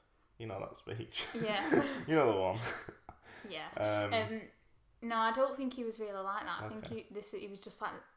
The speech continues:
Speaker 2: a person who is very quotable, which you will find out
Speaker 1: Oh.
Speaker 2: later on.
Speaker 1: That's exciting. Sizzle.
Speaker 2: So he was promoted to lieutenant on the eighth of February nineteen oh two, and he returned to England from Cape Town as peace had been signed with South Africa the previous month.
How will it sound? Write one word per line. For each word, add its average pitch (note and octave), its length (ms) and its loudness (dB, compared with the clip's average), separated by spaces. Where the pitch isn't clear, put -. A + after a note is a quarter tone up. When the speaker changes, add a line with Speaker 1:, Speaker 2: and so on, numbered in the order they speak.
Speaker 2:
a G#3+ 40 -12
person G#3 380 -8
who G3+ 100 -12
is G3 100 -14
very G3 200 -8
quotable, G#3 540 -8
which - 200 -10
you A3+ 100 -4
will G#3+ 100 -4
find C4 340 -6
out G#3+ 180 0
Speaker 1:
Oh. D4+ 160 6
Speaker 2:
later D#4 640 4
on. G4 100 12
Speaker 1:
That's - 220 -4
exciting. - 460 -12
Sizzle. A2+ 360 -8
Speaker 2:
So B3+ 220 8
he B3+ 160 4
was B3+ 140 0
promoted C#4 560 2
to D#4+ 120 -4
lieutenant A3 560 -4
on G#3 240 0
the G#3 160 -4
eighth A3+ 220 -6
of B3 100 -6
February G#3 400 -4
nineteen G3+ 500 -6
oh G3+ 140 -8
two, G3+ 300 -6
and A3 120 -4
he A3 40 -2
returned A#3 420 -4
to A#3+ 120 -4
England G#3 280 -6
from G#3+ 180 -10
Cape B3+ 300 -8
Town G3+ 220 0
as G3+ 120 -12
peace G#3+ 300 -10
had G#3 140 -12
been G#3 160 -10
signed G3 360 -6
with G3+ 120 -14
South G3+ 280 0
Africa G#3+ 360 -8
the G#3 80 -6
previous G3+ 540 -10
month. G3+ 240 -12